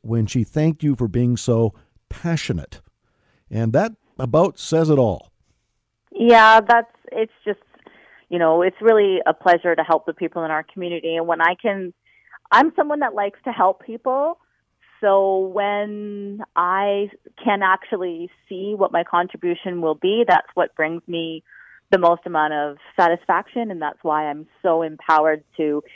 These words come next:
Speaker 2: help as many people as I possibly can, because if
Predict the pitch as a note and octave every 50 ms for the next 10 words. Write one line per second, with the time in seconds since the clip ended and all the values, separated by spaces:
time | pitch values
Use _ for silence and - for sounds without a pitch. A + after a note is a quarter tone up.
0 | - - _ - G3+ F#3+ - G#3 F#3 - D#3+ D#3+ D#3+ D#3+ - - F3 - F#3 E3+
1 | D#3 C#3+ C#3 D#3 D3 - - - D#3+ D3+ D3+ - E3 D3+ D#3 D3 C#3+ - - F3
2 | D#3 D#3+ E3+ F#3+ A#3 C4 D4+ - - - - - _ - F#3+ - - - E3 D#3+
3 | D#3+ D#3+ D#3 - - - D#3